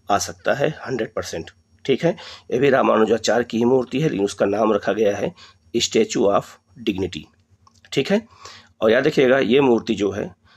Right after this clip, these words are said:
Statue of Dignity जो है, ये, इसे हम एक और नाम दिया गया है, मर्यादा मूर्ति भी इसे नाम दिया गया है। इसका आवरण जो है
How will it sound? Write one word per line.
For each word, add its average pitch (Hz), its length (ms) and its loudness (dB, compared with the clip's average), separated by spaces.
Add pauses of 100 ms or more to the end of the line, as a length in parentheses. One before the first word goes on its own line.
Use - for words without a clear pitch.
(140)
Statue 117 460 -2
of 131 180 2
Dignity 104 320 0
जो 117 160 0
है, 101 100 0
ये, 107 140 2
इसे 120 320 -2
हम 135 200 -4 (800)
एक 143 160 2
और 147 100 4
नाम 120 220 4
दिया 104 160 2
गया 101 200 2
है, 117 200 -4 (220)
मर्यादा 117 540 2
मूर्ति 104 440 0
भी 98 80 -8
इसे - 180 -6
नाम 101 220 -6
दिया 98 160 -2
गया 95 200 -2
है। 143 200 -6 (280)
इसका 117 260 -2
आवरण 113 320 2 (600)
जो 101 160 0
है 107 180 -6